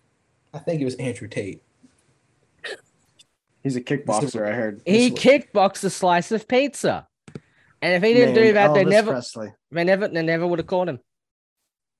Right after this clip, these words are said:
Speaker 1: Never would have caught him.
Speaker 3: We would have
Speaker 2: He would've
Speaker 3: gotten
Speaker 2: got
Speaker 3: away
Speaker 2: away
Speaker 3: with
Speaker 2: with
Speaker 3: it
Speaker 2: it,
Speaker 3: too
Speaker 2: too.
Speaker 3: if it wasn't for that meddling kid.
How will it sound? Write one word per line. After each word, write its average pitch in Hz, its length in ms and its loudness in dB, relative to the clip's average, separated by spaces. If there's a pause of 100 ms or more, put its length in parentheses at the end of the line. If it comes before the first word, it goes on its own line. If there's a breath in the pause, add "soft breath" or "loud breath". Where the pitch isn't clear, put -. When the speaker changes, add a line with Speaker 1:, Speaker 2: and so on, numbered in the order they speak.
Speaker 1:
Never 117 240 -8
would 117 80 -12
have 120 100 -14
caught 117 180 -6
him. 107 180 -12 (600)
Speaker 3:
We 175 100 -6
would - 40 2
have 180 60 0
Speaker 2:
He - 0 -
would've - 20 -
Speaker 3:
gotten 139 160 0
Speaker 2:
got - 40 0
Speaker 3:
away 208 140 4
Speaker 2:
away 240 100 6
Speaker 3:
with 233 100 4
Speaker 2:
with 220 80 2
Speaker 3:
it - 100 -6
Speaker 2:
it, 220 40 4
Speaker 3:
too 240 100 6
Speaker 2:
too. 277 80 2
Speaker 3:
if 233 160 0
it 214 100 2
wasn't 170 280 2
for 185 100 2
that 160 260 2
meddling 165 440 2
kid. 180 320 -2